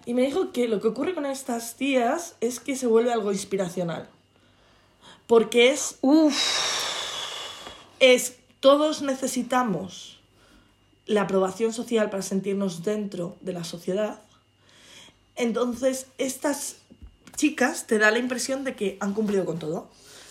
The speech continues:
Speaker 1: Tienen un
Speaker 2: Sí.
Speaker 1: novio normativo, tienen una casa normativa, tienen
Speaker 2: Que
Speaker 1: un
Speaker 2: luego
Speaker 1: hijo
Speaker 2: está la
Speaker 1: normativo.
Speaker 2: Love Yoli, que va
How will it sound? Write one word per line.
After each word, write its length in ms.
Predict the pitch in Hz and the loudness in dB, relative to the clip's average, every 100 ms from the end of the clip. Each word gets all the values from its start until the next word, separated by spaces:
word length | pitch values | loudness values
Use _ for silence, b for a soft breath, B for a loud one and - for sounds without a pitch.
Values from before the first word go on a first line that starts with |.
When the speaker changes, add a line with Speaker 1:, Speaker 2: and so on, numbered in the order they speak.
| B | B
Speaker 1:
Tienen 260 | 214 202 185 | 0 2 4
un 60 | 185 | 8
Speaker 2:
Sí. 80 | |
Speaker 1:
novio 220 | 202 180 180 | 8 6 0
normativo, 680 | 180 220 247 285 262 254 | 0 0 0 -2 0 -2
tienen 220 | 254 190 180 | -4 -8 -6
una 80 | |
casa 240 | 190 180 175 | -6 -6 -6
normativa, 600 | 180 202 220 - 214 208 | -6 -4 -6 -4 -2 -4
tienen 220 | 202 185 | -4 6
Speaker 2:
Que 100 | 254 | 8
Speaker 1:
un 60 | 247 | 10
Speaker 2:
luego 180 | 247 254 | 10 8
Speaker 1:
hijo 80 | 185 | 8
Speaker 2:
está 320 | 262 262 208 | 8 8 6
la 140 | 220 | 2
Speaker 1:
normativo. 220 | 220 226 226 | 2 0 4
Speaker 2:
Love 80 | |
Yoli, 500 | 247 247 247 247 285 453 _ _ _ - | 6 6 2 -2 -4 -8 _ _ _ 0
que 160 | 220 214 | 4 8
va 480 | 226 240 185 - | 8 8 4 -4